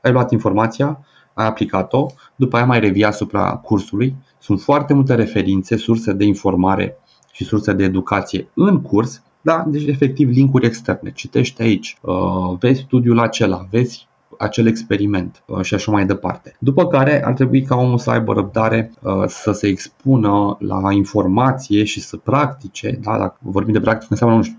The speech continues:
deschideți un cont la broker și investește o sută de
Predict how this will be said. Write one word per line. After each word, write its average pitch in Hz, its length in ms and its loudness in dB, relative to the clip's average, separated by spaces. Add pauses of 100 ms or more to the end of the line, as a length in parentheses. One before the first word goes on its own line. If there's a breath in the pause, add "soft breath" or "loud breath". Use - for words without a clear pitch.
deschideți 110 400 -2
un 107 180 0 (100)
cont 110 240 2
la - 120 0
broker 139 380 2
și 123 300 -2 (220 loud breath)
investește 104 460 0
o 107 40 2
sută 104 160 -4
de 95 360 -2